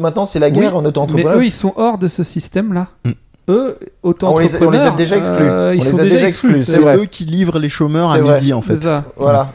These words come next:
Speaker 1: Bah oui, parce que t'as, quand t'es chômeur, t'as de quoi te commander un bon petit plat.
Speaker 3: Exactement. Euh, quatorze heures.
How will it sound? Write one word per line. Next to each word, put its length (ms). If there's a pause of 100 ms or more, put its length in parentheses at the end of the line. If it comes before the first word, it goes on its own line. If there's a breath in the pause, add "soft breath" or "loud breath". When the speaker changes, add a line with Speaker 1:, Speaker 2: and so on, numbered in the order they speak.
Speaker 1:
Bah 120
oui, 160
parce 120
que 80
t'as, 400
quand 120
t'es 100
chômeur, 280
t'as 80
de 60
quoi 100
te 60
commander 260
un 60
bon 200
petit 200
plat. 320
Speaker 3:
Exactement. 520 (600)
Euh, 800
quatorze 460
heures. 180